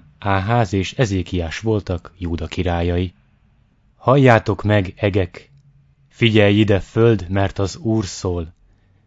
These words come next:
Fiaimat fölneveltem, fölmagasztaltam, de ők elpártoltak tőlem. Az ökör ismeri gazdáját, a szamár is urának jászlát, de Izrael nem ismer, népem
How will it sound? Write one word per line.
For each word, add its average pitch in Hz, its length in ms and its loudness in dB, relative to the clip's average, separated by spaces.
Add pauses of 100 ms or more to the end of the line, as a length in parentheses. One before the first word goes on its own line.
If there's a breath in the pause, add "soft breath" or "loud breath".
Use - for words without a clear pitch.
(680)
Fiaimat 101 580 2
fölneveltem, 110 960 0 (120)
fölmagasztaltam, 101 1120 0 (500)
de 110 200 2
ők 104 260 0
elpártoltak 90 840 -6
tőlem. 90 480 -6 (1200 soft breath)
Az - 220 -4
ökör 131 420 2
ismeri 98 400 -2
gazdáját, 98 880 -2 (460 soft breath)
a 107 100 -4
szamár 101 420 2
is 95 180 -4
urának 101 500 0
jászlát, 101 600 -2 (720 soft breath)
de 101 240 2
Izrael 110 500 2
nem 107 180 0
ismer, 90 540 -4 (640)
népem 98 640 -2